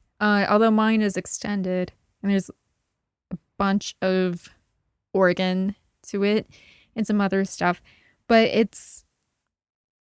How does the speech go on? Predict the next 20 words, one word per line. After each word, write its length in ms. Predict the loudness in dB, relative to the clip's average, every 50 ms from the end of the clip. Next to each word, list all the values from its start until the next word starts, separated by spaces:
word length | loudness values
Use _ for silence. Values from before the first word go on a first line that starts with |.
| _ _ _ _ 0
there. 420 | 2 4 4 4 2 0 -2 -4 _ _
And 140 | 2 4 6
then 100 | 6 6
throughout 460 | 6 6 4 4 4 4 2 4 4
the 80 | 2 0
film, 500 | 2 2 2 2 2 2 2 0 -2 -4 -6 _ _ _ _ _ _ _ _ _ _ _ _ _ _ _
I 140 | 2 2 2
have 400 | 2 2 2 2 2 2 0 0
for 100 | 0 2
you, 400 | 2 4 4 4 4 2 2 2
and 140 | 0 0
you'll 120 | 0 0 -2
see 300 | -4 -6 -4 -2 -2 0
it, 160 | 0 -2 -2
I 140 | -2 -4 -4
guess, 480 | -2 -2 -4 -4 -4 -6 -8 -10 -12 -16 _ _ _ _ _ _ _ _ _
hopefully 400 | -2 -2 -2 -2 -2 -2 -2 -2
this 220 | -2 -4 -6 -6 -4
year 220 | -4 -4 -4 -6 -8 _ -20 -20 -20 _ _ _ -20 -20 _ _ _ _ -2
online. 480 | 0 2 2 4 4 4 4 4 2